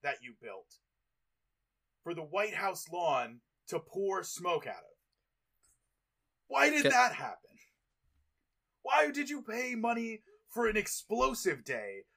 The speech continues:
Speaker 1: for the car chase?
Speaker 2: 'Cause if, 'cause explosions are fun.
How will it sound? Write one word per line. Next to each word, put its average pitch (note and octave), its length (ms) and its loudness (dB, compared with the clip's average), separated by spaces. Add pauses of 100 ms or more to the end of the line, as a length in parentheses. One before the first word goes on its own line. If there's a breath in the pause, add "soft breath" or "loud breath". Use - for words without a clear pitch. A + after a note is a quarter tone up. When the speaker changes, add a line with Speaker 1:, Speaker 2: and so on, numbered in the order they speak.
Speaker 1:
for G3 140 0
the F3+ 100 0
car A#3 380 4
chase? - 640 -12 (1600)
Speaker 2:
'Cause D#3 160 4
if, E3+ 240 0 (120)
'cause E3+ 240 0
explosions D#3+ 640 2
are F3 80 4
fun. G3 420 -2